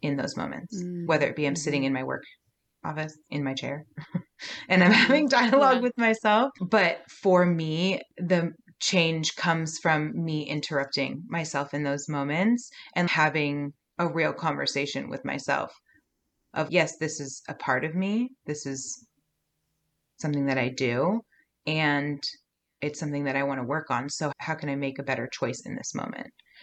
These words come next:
Speaker 1: or a different choice in this
Speaker 2: Mm.
Speaker 1: moment? And then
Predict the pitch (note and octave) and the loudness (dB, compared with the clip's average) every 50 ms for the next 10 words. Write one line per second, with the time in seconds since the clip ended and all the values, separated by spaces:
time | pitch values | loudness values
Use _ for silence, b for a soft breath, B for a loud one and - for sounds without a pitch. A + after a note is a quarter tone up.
0 | B B B B C#3+ C#3 C#3 - A#2 - C#3 - - - C#3+ - - F3 - - | B B B B 2 2 2 0 -4 -6 -8 -10 -6 -6 -6 -4 -4 -4 -6 -6
1 | - - E3 C#3+ C#3 C3+ - - - - _ - E3+ E3 D#3+ D#3+ D#3 D3+ D3 D3 | -8 -8 -8 -8 -8 -8 -8 -10 -12 -12 _ -2 -2 0 0 2 2 2 2 2
2 | D3+ D3+ D3 D3 D3 | 0 -2 -4 -6 -8